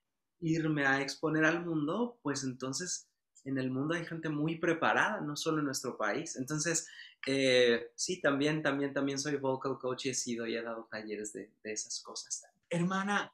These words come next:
Speaker 2: eh, debo, de-, debo decirte que ya vimos, nos mandaron los dos primeros episodios.
Speaker 1: ¿Ya los vieron?
Speaker 2: Qué cosa,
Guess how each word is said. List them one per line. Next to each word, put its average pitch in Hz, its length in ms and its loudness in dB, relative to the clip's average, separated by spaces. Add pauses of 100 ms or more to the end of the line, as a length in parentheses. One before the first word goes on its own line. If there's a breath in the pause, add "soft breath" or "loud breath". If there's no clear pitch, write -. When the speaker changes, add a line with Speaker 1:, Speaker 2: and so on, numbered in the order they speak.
(340 soft breath)
Speaker 2:
eh, 170 420 6
debo, 175 440 4
de-, 143 140 4
debo 131 240 2
decirte 156 360 0
que 143 120 4
ya 131 140 8
vimos, 156 520 6
nos 127 220 4
mandaron 127 380 6
los 143 160 4
dos 135 280 2
primeros 160 380 4
episodios. 127 800 4 (320 loud breath)
Speaker 1:
¿Ya 180 100 8
los 196 160 8
vieron? 180 220 10
Speaker 2:
Qué 240 80 6
cosa, 240 440 4